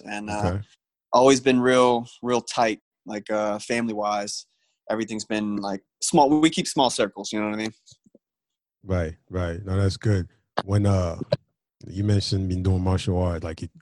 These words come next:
Speaker 2: kinda runs in the family. Uh, besides that, what else? Did you do any sports, uh, in school, in high school?
Speaker 1: No, I didn't. Um, I mean,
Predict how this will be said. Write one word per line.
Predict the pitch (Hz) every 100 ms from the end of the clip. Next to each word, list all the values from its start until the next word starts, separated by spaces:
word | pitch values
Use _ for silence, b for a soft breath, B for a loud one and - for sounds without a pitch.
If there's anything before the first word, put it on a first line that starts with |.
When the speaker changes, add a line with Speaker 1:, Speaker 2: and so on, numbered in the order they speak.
| -
Speaker 2:
kinda | 95 87
runs | 87 87
in | 78
the | 76
family. | 98 87 78 76 _ _ - b b b
Uh, | - 50 - - - _ -
besides | 95 - 117 101
that, | 98 104 90
what | 104
else? | 107 98
Did | - 95
you |
do | 107
any | 107
sports, | 95 - 110 117 - _ -
uh, | 117 110
in | 107
school, | - 110 117 110
in |
high | 113 113
school? | - 131 - _ _ _ _ _ _ -
Speaker 1:
No, | 120 143
I | 117
didn't. | 110 143 117 113
Um, | 120 127 123 117 120 123
I |
mean, | 131 127